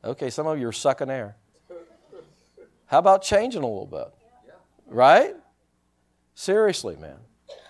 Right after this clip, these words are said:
Amen. You know, think about who can you be a blessing to?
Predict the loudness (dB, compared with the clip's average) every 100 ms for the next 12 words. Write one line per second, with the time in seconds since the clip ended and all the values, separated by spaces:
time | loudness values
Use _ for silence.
0 | _ -20 -20 -20 -20 _ _ _ _ _
1 | _ _ _ -6 -4 -2 -4 -6 -10 _
2 | _ -20 -20 _ _ _ _ -4 2 4
3 | 2 -4 _ _ -2 0 4 2 4 4
4 | 4 2 2 -2 -2 2 2 2 2 2
5 | 0 _ 0 2 2 -6 -10 -10 -8 -10